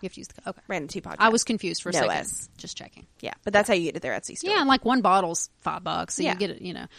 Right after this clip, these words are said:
Speaker 1: And they do have sample sets, too.
Speaker 2: They do. They do.
Speaker 1: So, that'll be awesome.
Speaker 2: So,
Speaker 1: Yeah.
Speaker 2: yeah.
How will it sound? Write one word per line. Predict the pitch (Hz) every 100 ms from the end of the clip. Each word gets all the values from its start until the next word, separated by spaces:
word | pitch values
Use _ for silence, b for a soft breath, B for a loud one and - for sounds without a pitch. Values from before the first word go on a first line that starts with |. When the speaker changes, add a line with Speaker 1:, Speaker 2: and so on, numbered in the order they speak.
| B
Speaker 1:
And | - 269
they |
do | 262 320
have | 320
sample | - 277 254
sets, | - 170 - -
too. | 196 151
Speaker 2:
They | 202
do. | 190 180 170 170 _
They | 202
do. | 170 123 117
Speaker 1:
So, | - - - - _ _ _ _
that'll | - -
be | -
awesome. | - - -
Speaker 2:
So, | -
Speaker 1:
Yeah. | 220 226
Speaker 2:
yeah. | 277